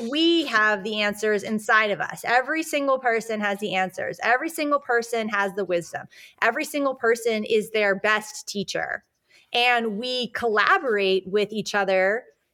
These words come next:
and we coagulate and we experience life together. But looking for another person to be your ultimate guru slash teacher, I think sets people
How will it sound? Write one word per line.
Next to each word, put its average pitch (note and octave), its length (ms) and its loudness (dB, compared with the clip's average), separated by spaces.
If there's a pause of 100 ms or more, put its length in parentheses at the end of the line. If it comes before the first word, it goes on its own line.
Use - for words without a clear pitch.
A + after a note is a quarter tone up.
and G#3+ 300 0
we A3 340 -4 (200)
coagulate A3 920 4
and G#3 180 -2
we G#3+ 120 -2
experience A3 800 0
life A3 240 2
together. G3 680 0 (720)
But A#3+ 160 0
looking C#4+ 380 2
for B3+ 540 4
another A3 480 2
person G#3+ 640 0
to G#3 200 -2
be G#3 520 -2
your G3+ 500 0
ultimate F#3 720 0 (480)
guru G#3 500 2
slash F#3+ 420 -2
teacher, G#3 580 0
I G3+ 120 2
think G#3 380 -4
sets A3+ 380 0
people G#3+ 340 -2